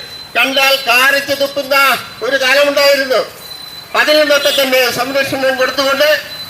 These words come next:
ധനകാര്യ ഉമ്മൻചാണ്ടിയുടെ ഗവൺമെന്റ് കാലത്ത് മാണി സാർ ധനകാര്യ വകുപ്പ് മന്ത്രിയായിരുന്നു. അപ്പോഴാണ് റബ്ബർ കർഷകന് നൂറ്റി അൻപതിൽ നിന്ന് എത്രയാണ് താഴെയായിരുന്നത്, അത്രയും പണം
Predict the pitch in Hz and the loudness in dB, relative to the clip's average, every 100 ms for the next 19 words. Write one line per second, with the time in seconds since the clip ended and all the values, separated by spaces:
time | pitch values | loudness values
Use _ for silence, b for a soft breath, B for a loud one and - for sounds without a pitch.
0 | - 202 247 269 269 262 262 277 269 277 | -2 0 2 2 2 2 2 0 2 2
1 | 285 269 262 277 285 277 269 277 269 262 | 2 2 2 2 2 2 2 2 0 0
2 | 202 - - 226 269 269 285 247 247 240 | 0 -2 -2 2 2 0 0 0 2 2
3 | 254 269 269 269 254 247 247 240 233 240 | 2 2 2 2 2 0 0 2 2 2
4 | 226 220 214 240 247 254 269 311 - - | 2 0 0 2 4 4 4 2 0 -8
5 | - - - - 214 240 269 262 254 247 | -14 -16 -2 2 2 2 2 2 2 0
6 | 247 247 254 262 262 262 214 - - - | -2 0 0 2 2 2 0 -6 -10 -6
7 | 175 262 294 311 269 262 247 240 240 233 | 0 0 0 0 0 0 -2 0 0 -2
8 | 254 262 254 254 247 269 269 269 269 302 | -2 0 2 0 2 2 2 0 0 0
9 | 311 - - - - 214 220 247 247 247 | 0 -4 -10 -6 -2 0 0 0 0 0
10 | 240 240 247 233 - | 0 0 -2 -4 -8